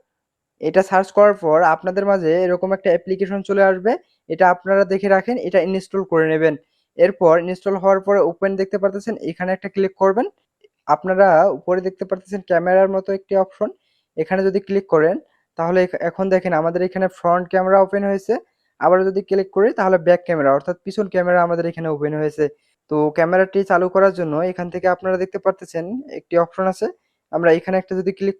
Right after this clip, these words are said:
করি তাহলে আপনারা দেখতে পারতেছেন আমাদের রেকর্ডিংটি শুরু হয়ে গেছে। আমরা এখান থেকে যদি ব্যাক করে কেটে দেই, কেটে দিয়ে আমরা যদি আমাদের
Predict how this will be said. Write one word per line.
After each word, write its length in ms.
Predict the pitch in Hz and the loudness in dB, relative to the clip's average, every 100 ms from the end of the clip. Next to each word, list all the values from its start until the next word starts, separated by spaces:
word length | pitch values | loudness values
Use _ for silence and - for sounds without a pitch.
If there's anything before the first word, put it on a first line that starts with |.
| 151 | 0
করি 180 | 151 220 - _ - | 0 0 -4 _ -4
তাহলে 260 | 190 202 139 127 | 0 2 4 2
আপনারা 240 | - 180 185 | 0 -2 -2
দেখতে 160 | 190 190 | -4 -2
পারতেছেন 320 | 190 202 202 170 | -2 -2 -2 -2
আমাদের 220 | 180 185 180 | 0 -2 -2
রেকর্ডিংটি 440 | 180 185 190 180 196 196 | -2 -4 -6 -2 -2 -2
শুরু 140 | 190 190 | -2 0
হয়ে 140 | 190 190 | 0 0
গেছে। 140 | 190 | -2
আমরা 160 | 220 190 185 | -2 0 -2
এখান 120 | 185 | -2
থেকে 140 | 190 190 | -4 -4
যদি 100 | 190 190 165 | -4 -4 0
ব্যাক 140 | 185 - | 0 0
করে 140 | 190 190 | -4 -2
কেটে 180 | 190 202 | -2 0
দেই, 120 | 143 156 - _ _ - | 2 0 -4 _ _ -4
কেটে 180 | 185 214 | 0 2
দিয়ে 200 | 175 156 180 | 2 4 4
আমরা 140 | 175 185 | 2 0
যদি 180 | 180 185 196 180 | 0 0 2 2
আমাদের 240 | 165 175 | 0 -2